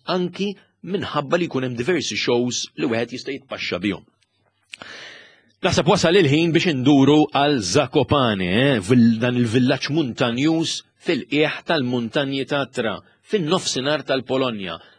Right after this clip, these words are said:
Bla dubju, dan l-skiing resort huwa tant popolari mal-Pollakki u mat-turisti barranin. Meta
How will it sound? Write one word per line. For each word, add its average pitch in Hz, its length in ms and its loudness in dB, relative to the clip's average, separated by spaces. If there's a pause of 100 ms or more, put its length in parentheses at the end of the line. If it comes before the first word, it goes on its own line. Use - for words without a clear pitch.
(200)
Bla 143 240 2
dubju, 165 460 4 (260)
dan 131 160 0
l-skiing 135 560 -2
resort 139 560 2
huwa 123 240 0
tant 156 480 -2
popolari 120 560 -2
mal-Pollakki 131 800 -2 (340)
u 151 80 -6
mat-turisti 110 640 -2
barranin. 92 400 -2
Meta 98 300 0